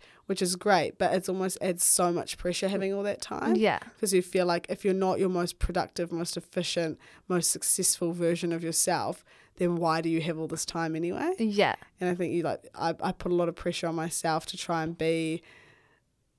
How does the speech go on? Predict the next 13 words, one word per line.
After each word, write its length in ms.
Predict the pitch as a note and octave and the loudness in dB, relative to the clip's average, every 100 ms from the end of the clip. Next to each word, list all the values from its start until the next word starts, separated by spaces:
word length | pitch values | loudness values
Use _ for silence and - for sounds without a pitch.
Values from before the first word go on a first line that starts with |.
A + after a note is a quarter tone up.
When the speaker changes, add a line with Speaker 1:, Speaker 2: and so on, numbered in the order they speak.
| G#4+ | -8
Speaker 1:
like, 360 | F3+ E3 C3 - - | -2 0 -2 -6 -18
the 540 | - - - F#3+ F#3 | -18 -16 -18 -8 -4
most 360 | E3+ D#3+ - - | -2 -2 -2 -2
successful 1300 | - - - F3+ - - F3+ E3+ E3 E3 D#3+ E3 - | -2 0 0 0 0 0 0 2 2 -2 -4 -6 -6
podcaster 840 | F3+ F3+ - F3+ E3+ D#3+ - F3 | -4 -4 -4 -4 -2 -2 -2 -2
in 80 | E3 | 0
New 120 | F3 | 0
Zealand, 500 | E3 F#3 F#3 D3+ B2+ | 2 4 4 2 -2
which 140 | G3+ G#3+ | 0 2
is 100 | G3+ | 4
just 240 | F3 - | 4 2
Speaker 2:
Yeah. 60 | A#3+ | 4
Speaker 1:
so 400 | F#3 F3+ F3 | 6 6 6